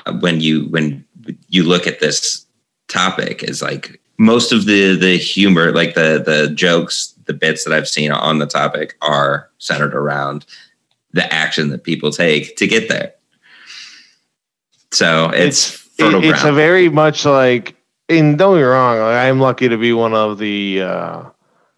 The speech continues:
Speaker 2: uh, the day walkers of fat people, 'cause I don't look that fat, but I'm fat. Uh, I don't have to come out at night. I can go out in the daytime.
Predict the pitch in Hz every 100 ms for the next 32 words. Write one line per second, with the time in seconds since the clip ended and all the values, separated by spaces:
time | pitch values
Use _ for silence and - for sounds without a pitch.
0 | _ _ _ 92 85 76 67 55 101 98
1 | 98 127 139 139 135 147 160 139 139 156
2 | 151 139 147 147 175 156 - 110 143 110
3 | 113 127 135 127 110 120 117 117 - -
4 | - 95 92 90 - - 98 101 - -
5 | - _ - 117 110 107 104 101 95 -
6 | 123 131 123 110 113 131 110 104 90 107
7 | 104 101 104 123 117 117 104 101 95 107
8 | 110 110 95 95